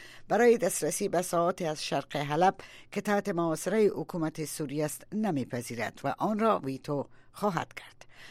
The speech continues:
ویتالی چرکین، نمایندهٔ روسیه در سازمان ملل متحد، یک پیشنویس جدید را به اعضای شورای امنیت سازمان ملل توضیح کرد که با طرح پیشنهادی فرانسه تفاوت دارد.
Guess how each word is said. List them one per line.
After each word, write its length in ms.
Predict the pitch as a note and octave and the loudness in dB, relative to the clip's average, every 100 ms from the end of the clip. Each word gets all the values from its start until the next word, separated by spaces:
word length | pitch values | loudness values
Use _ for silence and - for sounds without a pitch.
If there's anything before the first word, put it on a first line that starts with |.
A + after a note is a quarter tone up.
| - | -2
ویتالی 400 | G3+ - B3+ B3+ | 0 6 6 6
چرکین، 560 | - A#3 F#3 C3+ B2+ D3+ | 4 0 2 -2 -2 0
نمایندهٔ 480 | D3+ D#3+ D3+ G3 G#3 | 2 2 2 2 2
روسیه 360 | F3+ E3+ G3+ | 0 0 0
در 140 | F#3 F3 | 2 0
سازمان 540 | - E3 D#3+ F3+ F3+ | 0 -2 0 0 0
ملل 300 | F3 E3+ D#3+ | 0 0 0
متحد، 440 | D3+ - E3 F3+ - - - - | 0 0 2 2 0 -12 -20 -6
یک 120 | D#3+ - | -6 -4
پیشنویس 600 | E3+ D#3+ - E3+ F3 - | -6 -6 -4 -2 -2 0
جدید 640 | F3+ E3+ - F3 F#3 A#3 C#3 | 0 0 0 0 0 -2 -2
را 120 | C#3 | -2
به 100 | C3 | 0
اعضای 420 | A#2 C#3 E3 F3 | 0 -2 -4 -6
شورای 380 | - B2+ D#3+ D3 | -4 -4 -2 -2
امنیت 380 | C#3 C#3+ D3 D#3+ | -2 -2 -4 -6
سازمان 560 | - C3 C3 C#3+ D3 | -4 -6 -2 -2 0
ملل 340 | C#3 C#3+ C#3 C#3+ | 0 0 0 -2
توضیح 400 | D3+ B2+ F3 G#3+ | -4 -2 0 -2
کرد 280 | - G3+ | 0 -2
که 120 | - F3+ | 0 2
با 240 | G#3+ G#3 - - - - | 4 4 -2 -20 -18 0
طرح 300 | A3 G#3 G3+ | 2 4 0
پیشنهادی 640 | F#3+ C#3+ - D3+ D3 F3 | 0 -4 -2 -2 -2 -4
فرانسه 540 | - C3+ A#2 - B2+ - - - - | -4 -4 -4 -4 -4 -4 -12 -20 -6
تفاوت 420 | G#3+ F3+ C3 - | -2 0 0 -2
دارد. 320 | - - - | -10 -10 -14